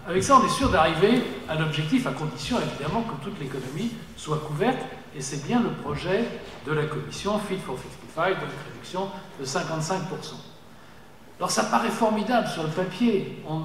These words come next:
on ne se pose plus la question des incertitudes sur le futur. Oui, mais on introduit une autre incertitude, qui est celle du prix futur du carbone. Pour les entreprises qui doivent décarboner et qui doivent donc investir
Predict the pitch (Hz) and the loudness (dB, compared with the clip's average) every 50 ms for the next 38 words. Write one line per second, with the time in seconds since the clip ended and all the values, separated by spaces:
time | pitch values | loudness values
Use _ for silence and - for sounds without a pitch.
0 | 156 - 165 165 160 160 160 151 - - - - - - - - - - - 180 | -4 -6 -6 -4 -2 0 0 0 -2 -2 -6 -8 -10 -12 -14 -16 -14 -8 -4 -2
1 | 170 165 - - - 269 262 220 160 - 160 151 - - - - 156 143 - 160 | -2 -2 -2 -4 -2 0 2 2 2 0 -2 -2 -2 0 0 0 0 0 0 0
2 | 156 - 165 156 160 160 156 170 170 - - 151 151 - - - 151 160 240 233 | 0 2 0 0 -2 -2 -4 -6 -6 -6 -4 -2 -2 -2 -4 -6 -4 0 2 2
3 | 226 - - - - - - - 190 254 269 262 240 233 233 226 208 214 233 233 | 0 0 -6 -12 -14 -14 -4 2 6 8 10 10 12 12 10 10 8 8 6 4
4 | 226 - - 202 196 190 196 202 202 190 185 202 240 240 226 - - 156 151 - | 4 4 4 4 4 4 4 2 2 2 4 6 6 6 4 4 0 -2 -2 -4
5 | - - - - - - - - - - - - - - - - - - - - | -4 -6 -8 -10 -12 -14 -16 -16 -18 -18 -18 -18 -20 -20 -20 -20 -20 -20 -20 -20
6 | - - - - - - - 185 180 - - 233 226 - 156 156 156 - - 214 | -20 -20 -20 -20 -12 -4 0 0 0 2 2 2 2 2 2 -2 -2 -2 -2 -2
7 | 202 - - 180 - - 208 214 196 170 156 151 - 156 135 - 120 113 - - | -2 -2 -2 -4 -8 -6 -2 0 0 0 0 0 -2 -2 -2 -2 -4 -6 -8 -10
8 | - - - - - - - - - - - 226 254 262 247 226 226 220 220 - | -12 -14 -16 -18 -18 -18 -18 -18 -12 -2 4 6 6 8 8 6 6 4 2 2
9 | 185 165 147 - 175 175 160 147 - - 135 127 135 139 135 - - 185 185 190 | -2 -2 -2 -2 -4 -4 -4 -4 -4 -6 -4 -2 0 0 -2 0 2 6 6 6
10 | 185 185 175 143 143 135 143 156 190 226 269 269 - 226 - - - - - - | 6 6 2 2 2 0 -2 0 2 4 6 6 4 4 -2 -6 -10 -14 -14 -14
11 | 139 - 151 139 143 139 131 131 139 139 143 165 170 175 160 156 156 147 - - | -12 -10 -6 -4 -2 -2 -2 -2 -2 -4 -2 -2 -2 0 0 0 -2 -2 -4 -6
12 | 151 143 | -6 -6